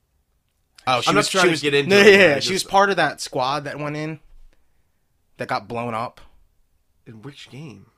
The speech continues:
Speaker 1: in the first game, Resident Evil one.
Speaker 2: Oh, you're implying that she died in the first game.
Speaker 1: Yeah, yeah, because the, the, the canon is if you play as Chris,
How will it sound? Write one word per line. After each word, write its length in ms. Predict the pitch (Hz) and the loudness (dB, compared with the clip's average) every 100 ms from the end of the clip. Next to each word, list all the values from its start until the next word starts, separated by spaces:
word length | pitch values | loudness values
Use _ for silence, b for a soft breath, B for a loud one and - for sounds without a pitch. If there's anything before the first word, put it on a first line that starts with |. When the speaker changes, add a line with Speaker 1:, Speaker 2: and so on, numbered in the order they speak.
| _ _ | _ _
Speaker 1:
in 80 | 120 | -16
the 60 | |
first 320 | - 135 131 | -6 -4 -4
game, 280 | - 101 92 _ _ _ _ _ | -8 -14 -16 _ _ _ _ _
Resident 220 | 110 113 107 | -16 -14 -12
Evil 100 | 101 | -10
one. 300 | 101 92 95 _ - _ _ _ _ _ _ _ b b b b b | -10 -12 -16 _ -20 _ _ _ _ _ _ _ b b b b b
Speaker 2:
Oh, 180 | 185 196 | -6 -4
you're 280 | 165 135 165 | -4 -4 -6
implying 420 | 175 147 160 151 | -8 -8 -8 -6
that 120 | 135 | -8
she 160 | - 131 | -12 -12
died 260 | 110 123 120 | -2 -2 -2
in 60 | |
the 60 | 107 | -8
first 300 | - 120 104 | -14 -16 -14
game. 300 | 123 117 95 | -14 -14 -10
Speaker 1:
Yeah, 120 | - 147 | -2 0
yeah, 180 | 143 123 | 0 -2
because 400 | 107 139 151 139 | -6 -4 -4 -2
the, 140 | 160 | -4
the, 440 | 139 120 156 139 131 | -6 -4 -4 -4 -6
the 80 | 139 | -10
canon 480 | - 151 147 143 131 | -8 -6 -6 -8 -10
is 360 | 123 117 - - | -12 -12 -14 -12
if 340 | 113 107 - | -12 -12 -16
you 120 | 123 | -18
play 240 | - 135 113 | -14 -12 -10
as 100 | 101 | -14
Chris, 680 | - - 104 - - - | -14 -14 -14 -12 -14 -16